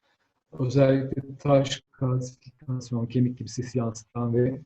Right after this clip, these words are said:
tutan yapıların arkasında oluşan siyah bant şeklindeki gölgeler akustik gölge olarak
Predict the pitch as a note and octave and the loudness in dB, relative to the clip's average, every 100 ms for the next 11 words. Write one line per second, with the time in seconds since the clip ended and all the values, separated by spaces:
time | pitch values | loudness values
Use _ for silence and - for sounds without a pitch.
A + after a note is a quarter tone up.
0 | _ C3+ A#2+ A2 A2+ - A#2+ A#2 B2+ A#2+ | _ -4 -2 -2 -6 -4 -4 -6 -8 -6
1 | A2+ G#2 D#3 D#3+ E3 _ _ _ _ - | -6 -2 -2 -4 -6 _ _ _ _ 0
2 | C#3+ C3+ C3+ C3 - A2 G#2+ _ A2 - | 0 2 2 0 -2 -8 -10 _ -14 -4
3 | A2 B2 A#2 C3+ - - - - - B2 | 2 4 6 4 4 -4 -12 -6 0 2
4 | A#2+ G#2+ F#2 - | 4 0 -2 -10